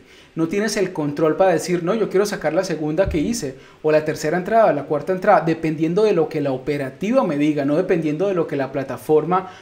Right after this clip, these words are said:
o la legislación me diga. Ahí creo que hay un nivel de desventaja muy grande que no permite que el trader realmente controle su operativa. Entonces eso hace mucho más difícil. Esto es solo un ejemplo,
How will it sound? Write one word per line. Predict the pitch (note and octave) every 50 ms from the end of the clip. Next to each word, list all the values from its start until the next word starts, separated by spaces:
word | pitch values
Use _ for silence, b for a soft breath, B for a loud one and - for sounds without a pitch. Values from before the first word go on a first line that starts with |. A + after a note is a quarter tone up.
| B B B
o | - D#3
la | D3+ D3 C#3+
legislación | C#3+ D3 C#3 C#3 D#3+ C3+ C3 C#3 B2+ - - D#3 D#3 D#3
me | E3 F3 G3
diga. | G#3 F#3 D3+ C#3 A#2+ A2+ - B B B B B B - -
Ahí | B2 C#3+ F3+ A3+ A#3+ A#3
creo | - A3+ G#3+ G#3 G#3
que | -
hay | G3+ F#3+ G3
un | G3 G3
nivel | G3+ G3+ G3 F#3 F#3
de | F3+ F#3
desventaja | F#3 E3+ D#3+ D3 C#3 C#3 - D3 C3+ D3 D#3+
muy | E3 E3+ G3 G#3+
grande | F#3 F#3 F3+ E3 D#3+ D#3+ F3 F#3 F#3 - - -
que | D#3+
no | D3+ D3+ D3+ D#3 D#3
permite | G3+ G3+ F#3+ F#3 F#3 F3 F3 - F#3+ F#3+
que | - - B2
el | A#2 - -
trader | D#3 D#3+ D#3 D#3 E3 E3+ F3 F3
realmente | D3+ C#3+ C#3 D#3 D#3+ D#3+ D#3 - F#3+ F#3 F3+
controle | - D#3 C#3+ C3+ C3 B2 - - - D#3+ F3 G#3+ A#3+ A#3 F#3 D#3
su | - C3+
operativa. | B2 - B2 A#2 A2+ A2 A2 C3 B2 A#2 A2 - - B B B B
Entonces | B - D#3+ E3+ G3
eso | G#3 G3+ G3+ G#3+ G#3
hace | F3+ G#3 G#3
mucho | F#3+ F3+ F3 F#3+ G3+ G3 G3 - G#3 F#3+
más | F3+ F3+ F3 F3
difícil. | F#3+ F3+ - G3 F3+ - - B2 A2+ B B B B B B
Esto | F3 C4+ C4+
es | C#4
solo | - - - A3+ G#3+ G3+ G3+
un | G#3 A3
ejemplo, | A3 F#3+ F#3+ F3 D#3+ D#3+ - F3+ F#3+ G#3 G#3